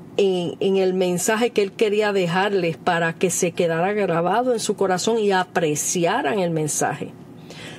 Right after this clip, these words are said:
De la misma manera, hoy yo les voy a compartir esto y presten mucha atención. En el libro de Mateo, veinte, eh, como dije, capítulo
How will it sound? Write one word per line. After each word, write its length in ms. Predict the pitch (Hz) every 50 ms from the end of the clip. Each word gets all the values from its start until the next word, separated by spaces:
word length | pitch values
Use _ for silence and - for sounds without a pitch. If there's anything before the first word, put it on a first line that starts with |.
| - -
De 80 | 175
la 120 | 170 170 175
misma 320 | 180 185 185 220 226 233
manera, 480 | 240 233 226 226 240 269 262 240 202 180
hoy 300 | - 214 233 277 311 302
yo 120 | 247 240 220
les 140 | 208 202 185
voy 120 | 196 196
a 80 | 196 196
compartir 600 | - 240 233 - 240 233 214 - - 240 240 226
esto 340 | 202 165 - - 196 190 214 - - - - - - - - - - - - - - - - - - - - - - - - - - - -
y 120 | - 220 196
presten 520 | - 175 175 185 175 - - 247 262 262
mucha 480 | 240 202 180 180 185 190 185 - - 220
atención. 720 | 214 220 226 220 226 214 - - 302 339 320 220 170 151 - - - - - - - - - - - - - - - - -
En 160 | - 196 202
el 100 | 202 196
libro 240 | 196 196 202 254 277
de 100 | 311 330
Mateo, 760 | 311 320 320 311 320 - 285 269 254 247 247 247 254 269 254 - - - - 185 180
veinte, 920 | 196 214 208 208 208 208 208 202 - - 196 185 185 180 180 175 170 170
eh, 60 | 165 170 180 180 - - - -
como 180 | - 196 190 185
dije, 380 | 190 233 220 208 226 214 208 202
capítulo 760 | - 190 180 - 202 196 - 247 247 240 240 233 233 226